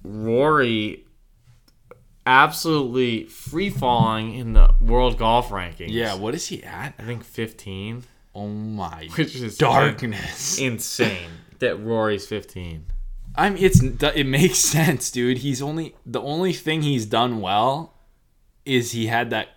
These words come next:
Speaker 2: fluky
Speaker 1: He won
Speaker 2: win at Quail Hollow.
Speaker 1: Dude, you can't call that a fluky win.
Speaker 2: He called it a fluky win, basically.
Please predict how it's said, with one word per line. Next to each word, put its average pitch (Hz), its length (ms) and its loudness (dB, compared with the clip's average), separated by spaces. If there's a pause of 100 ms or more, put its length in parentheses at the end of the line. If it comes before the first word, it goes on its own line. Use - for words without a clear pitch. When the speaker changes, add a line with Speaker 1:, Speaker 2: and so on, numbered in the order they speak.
(100)
Speaker 2:
fluky 117 440 -4
Speaker 1:
He 113 80 -4
won 117 140 2
Speaker 2:
win 117 160 -4
at 98 200 -8
Quail 98 320 -6
Hollow. 92 360 -4
Speaker 1:
Dude, 95 300 -6
you 120 120 -8
can't 147 220 -10
call 143 180 -6
that 131 80 -4
a 101 60 -10
fluky 123 460 -8
win. 98 340 -10 (140)
Speaker 2:
He 165 300 -6
called 95 380 -6
it 85 80 -10
a 85 40 -10
fluky 82 440 -12
win, 64 200 -20
basically. - 600 -20